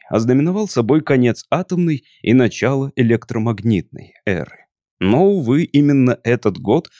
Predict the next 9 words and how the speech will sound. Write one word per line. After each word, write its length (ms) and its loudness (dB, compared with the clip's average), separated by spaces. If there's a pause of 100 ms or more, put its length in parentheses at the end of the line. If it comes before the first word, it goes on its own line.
(140)
оказался 480 0
одним 300 2
из 140 -4
самых 360 -2
трагических 680 -4
в 80 -2
истории 360 -2
человечества. 840 -10 (400)
Едва 400 2